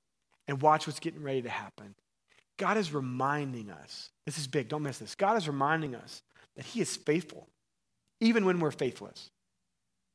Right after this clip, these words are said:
That God is faithful every time, even when we are faithless. N-, notice that. He says, "Fear not." This is, like, the strongest form of negation. It's not like, "Oh, don't worry." It's like,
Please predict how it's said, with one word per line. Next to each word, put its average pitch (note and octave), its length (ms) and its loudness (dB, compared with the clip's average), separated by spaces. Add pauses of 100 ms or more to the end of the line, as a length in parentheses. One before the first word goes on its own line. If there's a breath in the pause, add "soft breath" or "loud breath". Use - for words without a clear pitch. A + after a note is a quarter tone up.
(220)
That F3 80 4
God A#3 200 12
is - 140 -2
faithful F#3 420 4 (100)
every G#3 360 -2
time, C3 420 -2 (720)
even D#3+ 420 0
when C#3+ 180 -4
we E3 240 2
are B2+ 200 2 (300 loud breath)
faithless. C3+ 680 0
N-, F#3 360 -4
notice A3+ 240 -2
that. D3 140 0
He D#3 60 -2
says, E3 180 -6 (100)
"Fear A#3 200 0
not." F#3+ 200 2
This G3 140 0
is, G#3 100 0
like, F#3 140 6
the C#3 80 -6
strongest E3 540 -2
form D3 240 0
of A#2 100 -6
negation. A2+ 540 -6 (340 loud breath)
It's E3+ 140 -8
not A3 140 2
like, D#3 200 0 (220 loud breath)
"Oh, F#3+ 200 2
don't G3+ 200 0
worry." D#3+ 560 0 (120 soft breath)
It's - 140 -4
like, F#3 140 2